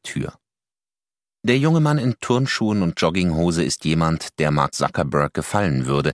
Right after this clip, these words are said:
Jemand, der die Möglichkeiten von Facebook nutzt und darüber kommuniziert,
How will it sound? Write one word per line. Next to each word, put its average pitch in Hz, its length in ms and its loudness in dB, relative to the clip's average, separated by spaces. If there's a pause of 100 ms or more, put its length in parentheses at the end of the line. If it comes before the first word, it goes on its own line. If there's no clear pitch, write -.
(360)
Jemand, 147 400 2
der 123 80 0
die 107 100 2
Möglichkeiten 104 720 0
von 76 220 -2
Facebook - 580 -4
nutzt - 440 -2
und 76 200 -4
darüber 69 300 -2
kommuniziert, 73 800 -2